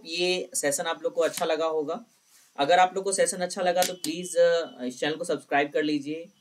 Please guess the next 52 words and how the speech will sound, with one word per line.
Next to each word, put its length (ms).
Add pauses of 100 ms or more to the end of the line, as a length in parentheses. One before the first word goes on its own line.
अच्छा 240
लगा 140
तो 100
like 180
भी 100
कर 160
दीजिए 340
और 220
अपने 200
दोस्तों 340
के 100
साथ 360
काफी 240
ज्यादा 260
share 300
करें, 280 (340)
जिससे 220
कि 120
इस 240
थोड़ी 180
सी 120
channel 280
को 100
boost 320
मिल 120
जाए। 160
मैं 80
आप 160
लोगों 120
के 80
लिए 100
काफी 220
ज्यादा 200
मेहनत 300
कर 100
रहा 120
हूँ 140 (460)
और 220
आप 240
लोग 120
को 380
ये 140
जो 100
method 480 (280)
मैंने 200
जो 120
भी 100
बताया 360
वो 160
काफी 300
lengthy 320
लगा, 440